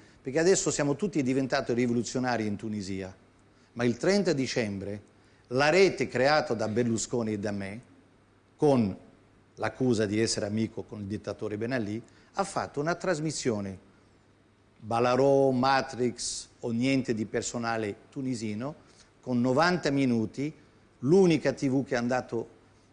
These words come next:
fare le riprese nella zona dove c'era la protesta, dove il giovane venisse fatto bruciare,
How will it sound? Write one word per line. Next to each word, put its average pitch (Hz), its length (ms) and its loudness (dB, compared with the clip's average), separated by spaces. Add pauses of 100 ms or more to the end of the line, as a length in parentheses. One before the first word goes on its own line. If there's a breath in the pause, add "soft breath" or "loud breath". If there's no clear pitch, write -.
fare 127 360 2
le 117 120 4
riprese 120 540 2
nella 120 340 0
zona 123 320 2
dove 110 220 -2
c'era 110 280 -4
la 113 140 0
protesta, 135 600 -2
dove 113 200 -2
il 110 80 -2
giovane 113 320 0
venisse 107 360 -6
fatto - 300 -12
bruciare, 165 680 -4